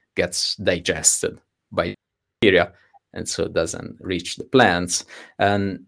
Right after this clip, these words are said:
they don't even need to be inside greenhouses. Now we can build b-, vertical farmings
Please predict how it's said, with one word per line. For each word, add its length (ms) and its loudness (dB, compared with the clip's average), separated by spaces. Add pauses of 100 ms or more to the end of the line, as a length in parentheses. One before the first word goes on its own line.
they 220 4
don't 260 2
even 260 2
need 220 -2
to 80 -4
be 220 -2
inside 480 0
greenhouses. 800 0 (220)
Now 220 6
we 160 4
can 220 -2
build 420 -2
b-, 180 -10 (140)
vertical 460 2
farmings 840 0